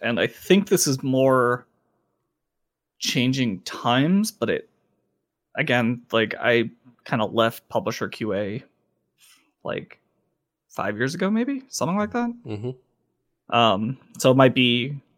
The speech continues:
Speaker 1: uh, just where the industry is going on all sides, or, um, just a difference between dev and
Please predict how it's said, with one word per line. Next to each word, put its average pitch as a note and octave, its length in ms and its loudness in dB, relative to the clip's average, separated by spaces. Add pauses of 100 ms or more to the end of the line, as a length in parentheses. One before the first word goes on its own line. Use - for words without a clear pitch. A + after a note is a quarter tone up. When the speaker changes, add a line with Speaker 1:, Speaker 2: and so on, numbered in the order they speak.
(280)
Speaker 1:
uh, E2+ 420 -2 (500)
just C#3+ 180 0
where B2+ 260 6
the B2 120 2
industry B2 340 0
is B2 80 -4
going B2 280 2
on G#2+ 160 -6
all G2+ 160 -4
sides, C3+ 400 2
or, G#2 460 -8 (720)
um, D#2+ 420 -8 (260)
just - 200 2
a G#2 40 -2
difference G#2+ 380 -4
between A2 340 -6
dev A2 240 -2
and A2+ 280 -4